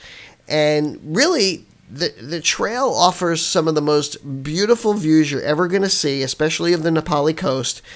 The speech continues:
especially when you round the bend and you see the cliffs stacked up. It's kinda like a chorus line, the way it looks when you look out over there. I've only done this once.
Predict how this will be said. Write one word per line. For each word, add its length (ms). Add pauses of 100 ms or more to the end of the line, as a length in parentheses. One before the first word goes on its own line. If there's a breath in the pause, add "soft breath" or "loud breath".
(200 loud breath)
especially 800 (240 loud breath)
when 160
you 100
round 420
the 60
bend 420
and 120
you 60
see 220
the 100
cliffs 380
stacked 400
up. 240 (440 loud breath)
It's 160
kinda 200
like 220
a 60
chorus 520
line, 300
the 80
way 160
it 120
looks 280
when 140
you 80
look 340
out 240 (160)
over 240
there. 200
I've 140
only 220
done 240
this 180
once. 480